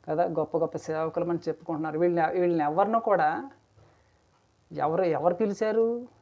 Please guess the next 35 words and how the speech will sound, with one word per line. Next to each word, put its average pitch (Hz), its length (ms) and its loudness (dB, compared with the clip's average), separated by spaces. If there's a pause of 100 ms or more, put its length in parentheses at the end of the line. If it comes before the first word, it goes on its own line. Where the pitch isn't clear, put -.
(160)
ఎవరు 160 260 0
పంపించారు, 208 840 -2 (180)
సువార్త 175 360 4
భారం 202 360 6
వీళ్ళ 180 200 2
మీద 185 140 2
ఎవరు 160 220 0
పెట్టారు? 202 520 0
ఎవరు 165 260 2
పెట్టలే, 220 400 4
ఎవరు 185 200 6
పిల్లలే, 220 360 2
ఎవరు 180 180 6
పంపించలే. 202 680 -2
సువార్త 185 460 2
అనేది 240 260 4 (200)
పన్నెండు 196 240 6
మంది 233 200 4
శిష్యులకు 254 440 2
మాత్రమే 196 480 10
చెప్పాడు. 175 480 4 (360)
ఆ 170 40 6
భారాన్ని 190 480 8
వాళ్ళ 180 260 10
మీద 226 140 6
మాత్రం 240 340 4
పెట్టాడు, 175 420 2 (800)
నీకు 170 140 2
ఎవరి 170 220 6
మీద 214 140 0 (100)
పెట్టలేదు. 175 400 4
అది - 180 -8 (600)
వాళ్ళతోనే 220 500 10
స్టాప్ 220 320 8
అయిపోయింది 180 440 4